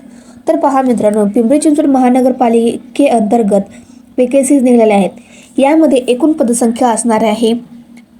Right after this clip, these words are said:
पंधरा. त्यानंतर तुमचं नोकरीचं ठिकाण हे पुणे असणार आहे. महत्त्वाची बाब म्हणजे तुमची निवड प्रक्रिया ही मुलाखतीवर असणार आहे.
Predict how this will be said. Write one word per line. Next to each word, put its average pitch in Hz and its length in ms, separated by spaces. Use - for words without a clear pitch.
पंधरा. 233 280
त्यानंतर 226 540
तुमचं 220 300
नोकरीचं 285 360
ठिकाण 294 260
हे 285 80
पुणे 233 300
असणार 226 360
आहे. 220 240
महत्त्वाची 302 460
बाब 247 240
म्हणजे 233 220
तुमची 240 260
निवड 247 320
प्रक्रिया 277 320
ही 269 120
मुलाखतीवर 240 680
असणार 226 400
आहे. 190 100